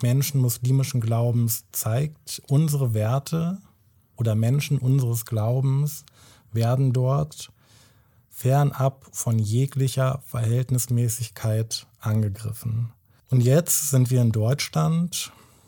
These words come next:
und du hast genau dieses Gefühl hier auch, dass Menschen vorverurteilt oder überhaupt generalisiert wird. Wer nur eine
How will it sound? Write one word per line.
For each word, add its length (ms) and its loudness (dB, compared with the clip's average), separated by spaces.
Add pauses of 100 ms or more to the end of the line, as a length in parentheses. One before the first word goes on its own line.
und 240 0
du 80 4
hast 160 0
genau 320 4
dieses 340 0
Gefühl 560 0
hier 380 -2
auch, 440 -4 (140)
dass 380 -2
Menschen 540 0
vorverurteilt 1500 -2 (120)
oder 460 0 (280)
überhaupt 800 -2 (140)
generalisiert 920 0
wird. 480 -2 (500)
Wer 560 2 (360)
nur 300 4
eine 360 2